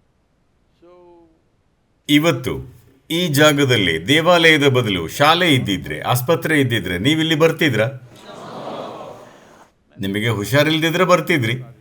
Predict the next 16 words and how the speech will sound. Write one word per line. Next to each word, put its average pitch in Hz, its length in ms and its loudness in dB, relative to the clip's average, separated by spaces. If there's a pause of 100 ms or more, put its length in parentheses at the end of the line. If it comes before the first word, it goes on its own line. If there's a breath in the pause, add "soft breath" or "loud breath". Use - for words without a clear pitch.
(160)
ಅಥವಾ 127 220 -4
ಮಕ್ಕಳಿದ್ರೆ 151 580 0
ದಾಖಲಾತಿಗೆ 147 760 0
ಕ್ಯೂನಲ್ಲಿ 156 380 0
ನಿಲ್ತಿದ್ರಿ. 131 840 -2 (800)
ಇಲ್ದಿದ್ರೆ 139 480 0
ಇಲ್ಲಿ 170 180 0
ಇರ್ತಿರ್ಲಿಲ್ಲ. 151 760 2 (1080)
ಇದು 107 180 -2
ಮುಖ್ಯ. 101 440 -2 (500)
ಮನುಷ್ಯನ 135 460 0
ಜೀವನದಲ್ಲಿ 110 680 0
ಅತ್ಯಂತ 143 420 -2
ಮುಖ್ಯವಾದ 120 580 0
ಸಂಗತಿ 107 520 -4
ಅಂದ್ರೆ 92 600 -2